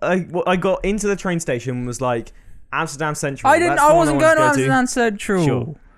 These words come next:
Speaker 1: But you
Speaker 2: I
Speaker 1: coulda just Googled it.
Speaker 2: I
Speaker 1: Like,
Speaker 2: did. They k-, gave me lots of numbers, and I was like, "I'm gonna get a
Speaker 1: <laughs>
Speaker 2: taxi."
Speaker 1: "I'm just gonna go get an
Speaker 2: I'm,
Speaker 1: Uber."
Speaker 2: I'm gonna get a taxi.
Speaker 1: Um,
Speaker 2: But, but the thing is, it's just like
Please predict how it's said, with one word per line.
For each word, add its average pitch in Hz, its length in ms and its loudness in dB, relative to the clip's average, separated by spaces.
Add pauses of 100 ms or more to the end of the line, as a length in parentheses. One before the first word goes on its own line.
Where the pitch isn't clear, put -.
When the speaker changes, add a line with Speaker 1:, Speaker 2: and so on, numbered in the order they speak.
(140)
Speaker 1:
But 175 80 -8
you 214 60 -2
Speaker 2:
I 220 40 2
Speaker 1:
coulda 254 140 2
just 175 200 -2
Googled 175 380 -2
it. - 240 -20
Speaker 2:
I 277 100 0
Speaker 1:
Like, 285 80 0
Speaker 2:
did. 330 580 2
They 214 240 -2
k-, - 280 -10
gave 302 220 -2
me 294 80 -2
lots 269 180 -2
of 262 60 -2
numbers, 262 380 2
and 160 100 2
I 185 60 4
was 185 120 -2
like, 208 260 2 (400)
"I'm 240 240 -4
gonna - 180 -10
get - 140 -16
a - 20 -14
Speaker 1:
<laughs> - 40 -20
Speaker 2:
taxi." 170 380 0
Speaker 1:
"I'm 185 100 0
just 170 240 -4
gonna 151 140 -2
go 131 160 -2
get 117 100 -4
an 104 80 0
Speaker 2:
I'm, 95 180 -4
Speaker 1:
Uber." - 120 -8
Speaker 2:
I'm 233 200 -8
gonna 185 120 -6
get 131 120 -6
a - 40 -10
taxi. - 400 -14
Speaker 1:
Um, 127 180 0
Speaker 2:
But, 233 280 0
but 277 80 -6
the 349 60 -8
thing 269 140 -2
is, 262 140 -2
it's 262 160 -4
just - 240 -8
like 247 240 -2